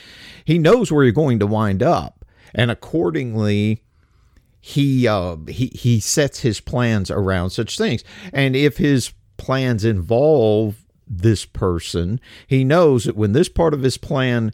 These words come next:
comes into action, this person is going to wind up being there. And it's easy to see, knowing this, where people get this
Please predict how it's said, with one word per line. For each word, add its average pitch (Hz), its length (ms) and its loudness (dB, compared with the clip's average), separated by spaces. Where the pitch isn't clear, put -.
comes 123 280 -2
into 110 240 -4
action, 127 320 -4
this 120 180 0
person 123 440 -4
is 156 220 2
going 143 320 0
to 135 100 -2
wind 120 440 -2
up 120 380 -2
being 110 400 0
there. 78 380 -6
And 139 160 2
it's 156 160 2
easy 190 260 2
to 185 80 2
see, 170 540 2
knowing 151 420 0
this, 127 440 0
where 135 340 0
people 160 320 -2
get 139 240 -4
this - 560 0